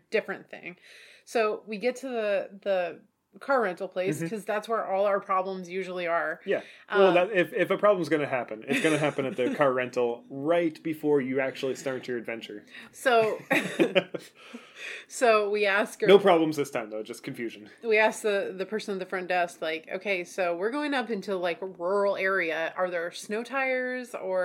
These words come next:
Speaker 1: are there chains, you know, for the car?" And she's like, "Well, there's no snow tires and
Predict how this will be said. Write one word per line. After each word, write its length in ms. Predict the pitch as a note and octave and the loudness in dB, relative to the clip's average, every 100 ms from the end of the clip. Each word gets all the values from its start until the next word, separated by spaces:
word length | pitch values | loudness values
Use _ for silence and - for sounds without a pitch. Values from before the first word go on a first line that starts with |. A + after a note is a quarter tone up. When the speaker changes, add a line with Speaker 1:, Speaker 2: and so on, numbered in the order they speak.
| F3 | 0
Speaker 1:
are 240 | F#3+ F#3 F#3 | 0 -2 -2
there 360 | F3 E3 D#3+ D#3+ - - - | -2 -2 -2 -6 -20 -20 -16
chains, 580 | - A#3 A#3 B3 B3+ B3 | -4 -2 -2 -2 -4 -2
you 120 | A3+ | -2
know, 120 | A3+ | -2
for 140 | A3+ | -2
the 100 | G#3+ | -2
car?" 440 | G3+ - G#3 G#3+ G3 | -2 2 4 6 4
And 140 | G#3 | -2
she's 160 | G3+ G#3+ | -4 -2
like, 200 | G3 F#3+ - - - - | -2 -4 -10 -20 -20 -8
"Well, 420 | G3 G#3+ G#3+ G#3+ | 2 2 2 0
there's 240 | A3 G#3+ - | -2 -2 -4
no 120 | G#3 | -8
snow 260 | A3 C4 | -4 -4
tires 480 | A3+ A3+ G3+ G3 A3 - | -2 2 2 2 0 -4
and 720 | - G3 F#3+ F#3 F3+ - F#3 | -8 -4 -4 -4 -6 -8 -14